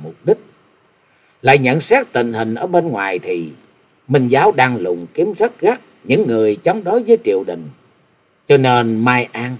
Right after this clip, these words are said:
đề nghị đặt tổng đàn Đồ Long Bang ngay trong nhà của mình để tránh tai mắt. Trong phiên họp cuối cùng, Không Không Đại Sư lúc này lên tiếng nói: "Nay việc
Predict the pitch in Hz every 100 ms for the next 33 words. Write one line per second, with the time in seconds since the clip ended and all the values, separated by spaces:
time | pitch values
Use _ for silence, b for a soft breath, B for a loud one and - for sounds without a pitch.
0 | - _ 113 123 120 113 101 123 147 _
1 | 120 131 - _ 110 214 113 113 110 107
2 | 113 147 160 147 156 156 _ 110 131 127
3 | 139 113 98 90 - 139 131 90 78 76
4 | 85 127 135 135 208 - 104 95 160 -
5 | _ _ _ _ _ _ _ _ _ _
6 | _ _ _ _ _ 143 131 151 113 110
7 | - 180 226 - 95 90 82 139 135 139
8 | 123 95 107 127 117 131 180 87 85 80
9 | 107 107 - 156 180 131 170 _ _ _
10 | _ _ _ _ _ _ _ _ _ _
11 | _ - 156 165 165 139 139